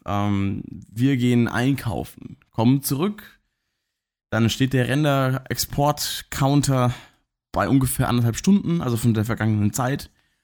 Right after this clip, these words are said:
hat sich aufgehängt. Ich erstmal jetzt entpisst gewesen,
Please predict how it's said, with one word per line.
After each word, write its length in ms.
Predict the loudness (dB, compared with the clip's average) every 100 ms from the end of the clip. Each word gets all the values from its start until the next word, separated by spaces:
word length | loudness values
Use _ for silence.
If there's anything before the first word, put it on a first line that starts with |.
| _ _ -12
hat 180 | -10 -8
sich 120 | -10 -6
aufgehängt. 680 | -6 -6 -12 -16 -18 -20 _ _ _ _ _ 2
Ich 280 | 2 0
erstmal 680 | -4 -4 0 2 4 2 -2 -8 -20 _ _ _ _ _ _ _ _ _ _ _ _ _ _
jetzt 140 | -2 0
entpisst 340 | 4 4 4
gewesen, 360 | 4 6 6